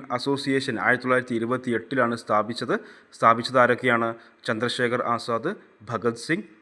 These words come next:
സുഖദേവ്. ഇത് നിലവിൽ വന്നത് എവിടെയാണ്? ഫിറോസ് ഷാ കോട്ട്ല, ന്യൂഡൽഹി.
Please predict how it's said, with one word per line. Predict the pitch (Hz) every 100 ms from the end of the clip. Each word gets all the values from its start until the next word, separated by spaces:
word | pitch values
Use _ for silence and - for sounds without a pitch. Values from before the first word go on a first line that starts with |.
| -
സുഖദേവ്. | - 151 147 127 110 101 101 107 104 - - - -
ഇത് | 131 143
നിലവിൽ | 135 147
വന്നത് | 151 139 135
എവിടെയാണ്? | 131 127 127 175
ഫിറോസ് | 147 120 117 -
ഷാ | 123
കോട്ട്ല, | 120 113 113 151 - - _ -
ന്യൂഡൽഹി. | 117 113 110 101 107 110